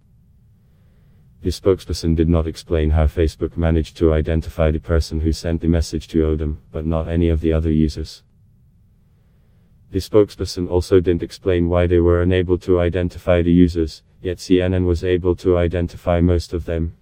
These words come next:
using information from the screenshots such as names, profile photos, place of employment and schools attended. Secondly,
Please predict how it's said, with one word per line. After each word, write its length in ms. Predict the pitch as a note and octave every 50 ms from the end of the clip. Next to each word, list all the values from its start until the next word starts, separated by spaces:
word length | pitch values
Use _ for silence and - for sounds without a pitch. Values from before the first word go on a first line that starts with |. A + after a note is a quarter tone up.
| _
using 340 | - F#2+ F2+ F2+ F2 F#2 F2+
information 600 | F2+ F2+ F2 - F#2 F2+ F2+ E2+ E2 - - E2+ E2
from 220 | - - F2+ F2
the 80 | E2+ E2
screenshots 600 | - - - G2 F2+ F2+ F2 - - F2 - -
such 300 | - - F2 D#2+ - -
as 140 | F2 E2
names, 440 | F2 F2+ E2+ E2+ E2+ E2+ E2 - - _ _ _
profile 480 | - G2 F2+ E2+ - - F2+ F2 E2+
photos, 680 | E2 - - F2+ E2 - - F2 E2+ D#2+ D#2 - - _ _ _
place 320 | - - F#2 F#2 F2 - -
of 80 | E2+
employment 560 | F2 E2+ E2+ - G2 F#2 F2+ F2 F2 E2+ D#2+
and 100 | D#2+ E2+
schools 440 | E2 - - - F2+ E2+ E2+ E2 -
attended. 500 | E2+ - - E2+ E2+ E2+ E2+ D#2+ - - _ _ _ _ _ _ _ _ _ _ _ _ _ _ _ _ _ _ _ _ _ _ _ _ _ _ _ _ _ _ _ _ _ _ _ _ _ _
Secondly, 560 | - - F#2+ F2+ - - E2 D#2+ D#2+ D#2 D2+